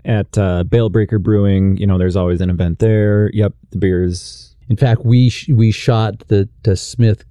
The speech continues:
Speaker 2: children, the daughter and the son and the son-in-law, when they first opened that brewery. That was for another project we did for, for another, uh, venture I have. Actually, it's called, uh,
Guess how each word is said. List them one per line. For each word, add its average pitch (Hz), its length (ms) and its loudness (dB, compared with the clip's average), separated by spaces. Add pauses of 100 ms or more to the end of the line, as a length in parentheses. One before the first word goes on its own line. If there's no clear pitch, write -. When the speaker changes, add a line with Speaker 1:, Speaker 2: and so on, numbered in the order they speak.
(520)
Speaker 2:
children, 98 720 0
the 92 100 -2
daughter 95 560 -2
and 87 140 -4
the 87 100 -4
son 101 640 0 (200)
and 98 160 -4
the 90 80 -2
son-in-law, 98 600 0
when 92 160 0
they 95 100 2
first - 560 -2
opened 101 480 0 (400)
that 92 240 -4
brewery. 107 440 2
That 104 180 0
was 95 160 -2
for 98 180 0
another 92 380 2
project 85 580 -4
we 90 80 -2
did 85 240 -2
for, 85 300 -4 (500)
for 92 320 0
another, 87 540 0
uh, 82 160 -4 (760)
venture 104 540 2
I 85 100 0
have. 85 340 -2
Actually, 87 360 -4
it's 80 100 -8
called, 90 380 -4
uh, 95 160 0